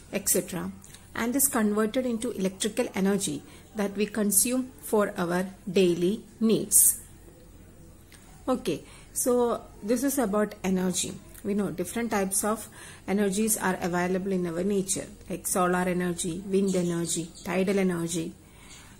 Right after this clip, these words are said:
chemical energy, thermal energy. Okay, and energy derived from the water, like that. So all this energy or energy,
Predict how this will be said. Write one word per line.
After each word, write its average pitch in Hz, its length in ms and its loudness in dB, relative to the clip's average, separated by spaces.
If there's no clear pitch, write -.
chemical 202 400 4
energy, 170 480 0
thermal 214 360 4
energy. 165 580 -2
Okay, 190 160 0
and 175 160 0
energy 190 400 4
derived 185 360 0
from 190 260 0
the 180 100 2
water, 160 560 -2
like 190 260 2
that. - 240 -4
So - 280 0
all 254 360 4
this 269 360 2
energy 185 640 2
or 208 120 0
energy, 214 720 2